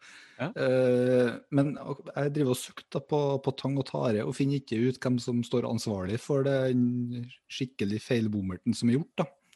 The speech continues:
Speaker 2: For noen må jo
Speaker 1: Ja.
Speaker 2: stilles til ansvar, tenker jeg.
Speaker 1: Ja.
Speaker 2: Så, eh, jeg vet ikke om jeg må ta kontakt med Artsdatabanken eller, eh, Sopp- og Nyttevekst, da, eller, eh, jeg ve-, jeg vet ikke. Men dette må vi få tatt tak i, tenker jeg.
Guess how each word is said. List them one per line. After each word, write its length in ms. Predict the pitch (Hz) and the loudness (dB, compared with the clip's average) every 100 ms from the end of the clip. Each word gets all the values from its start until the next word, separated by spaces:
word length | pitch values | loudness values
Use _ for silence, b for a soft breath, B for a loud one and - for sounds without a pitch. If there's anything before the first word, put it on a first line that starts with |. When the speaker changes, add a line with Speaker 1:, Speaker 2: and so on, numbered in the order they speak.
| _ | _
Speaker 2:
For 80 | - | 0
noen 200 | 131 135 | 2 2
må 80 | 151 | 2
jo 80 | 117 | 0
Speaker 1:
Ja. 40 | |
Speaker 2:
stilles 220 | 131 110 | 0 0
til 120 | - 123 | 0 0
ansvar, 200 | 113 110 | 0 0
tenker 300 | 165 131 120 | 0 0 -2
jeg. 80 | - B B B B B | -6 B B B B B
Speaker 1:
Ja. 140 | 127 156 B _ _ _ - | -8 -8 B _ _ _ -4
Speaker 2:
Så, 120 | 151 139 135 | 2 4 6
eh, 560 | 139 135 135 139 147 156 | 4 0 -4 -6 -4 -2
jeg 80 | 160 | 0
vet 160 | 123 | 0
ikke 100 | 135 | 2
om 60 | 135 | 4
jeg 80 | 127 | 4
må 40 | |
ta 140 | 131 117 | 2 0
kontakt 320 | 113 110 95 | 0 -2 -2
med 80 | 101 | -6
Artsdatabanken 1200 | 92 87 - - 95 - 98 101 98 92 - 104 104 | -8 -10 -12 -12 -12 -10 -8 -6 -6 -10 -4 -2 0
eller, 320 | 104 104 101 | -2 -4 -4
eh, 480 | 104 101 101 101 104 B B B B | -4 -4 -6 -8 -12 B B B B
Sopp- 340 | - 139 127 | -8 -8 -4
og 80 | 127 | -2
Nyttevekst, 560 | 123 - 107 104 - - _ | -2 -2 -4 -4 -8 -16 _
da, 140 | 117 113 | -4 -2
eller, 320 | 117 113 110 | -2 -4 -4
eh, 300 | 113 113 113 110 | -4 -4 -6 -10
jeg 160 | 147 135 | -6 -6
ve-, 80 | |
jeg 160 | - 131 | -4 -2
vet 160 | 104 - | -2 -4
ikke. 160 | 127 - b b | -8 -12 b b
Men 180 | 139 131 | -4 -2
dette 240 | 127 123 117 | 2 0 0
må 200 | 147 120 | -2 -2
vi 380 | 110 113 113 110 | -2 -2 -2 -4
få 180 | - | -8
tatt 160 | 127 120 | -8 -6
tak 200 | 87 - | -6 -8
i, 20 | 135 | -8
tenker 300 | - 151 | -6 -6
jeg. 40 | 120 | -8